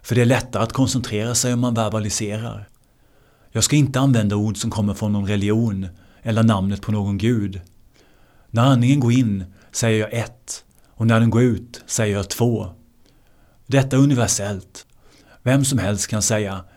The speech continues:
ett, två, ett, två, eller in, ut, in, ut. Bra, det är ett bra argument. Men ändå är det inte tillåtet.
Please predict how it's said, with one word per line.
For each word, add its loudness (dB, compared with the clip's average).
ett, -6
två, 0
ett, -4
två, 0
eller 2
in, 4
ut, -2
in, 2
ut. -4
Bra, 2
det 0
är 4
ett -10
bra 4
argument. -2
Men 2
ändå 6
är 2
det 2
inte 0
tillåtet. -6